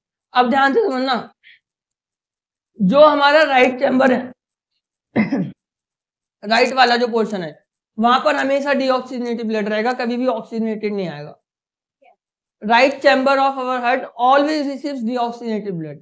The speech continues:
हमारे हार्ट का जो राइट चैम्बर होता है, वो हमेशा डीऑक्सीजनेटेड ब्लड को ही रिसीव करता है,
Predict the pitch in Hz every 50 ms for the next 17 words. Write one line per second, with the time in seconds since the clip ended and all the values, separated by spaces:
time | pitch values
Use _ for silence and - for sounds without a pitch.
0 | _ _ _ _ _ _ _ _ - 208 220 240 254 269 285 302 294 262 247 240
1 | 233 - 269 262 269 277 262 254 240 247 262 233 277 254 240 240 247 226 220 208
2 | 202 220 220 226 240 262 262 240 196 220 226 247 254 269 269 277 294 285 254 262
3 | 254 247 247 247 - 247 240 247 240 220 247 226 233 226 226 220 - 233 254 262
4 | 254 247 254 247 202 190 185 180 180 185 - 143 139